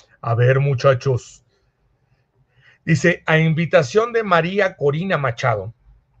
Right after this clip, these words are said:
libertadora de Venezuela. Ya sabemos por dónde va María Corina en las elecciones.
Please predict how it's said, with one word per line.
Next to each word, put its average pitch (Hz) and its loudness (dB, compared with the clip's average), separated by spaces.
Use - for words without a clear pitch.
libertadora 139 0
de 143 -2
Venezuela. 127 -6
Ya 131 -2
sabemos 131 -4
por 127 -4
dónde 135 -4
va 143 -4
María 135 -4
Corina 139 -4
en 131 -6
las 107 -8
elecciones. 131 -10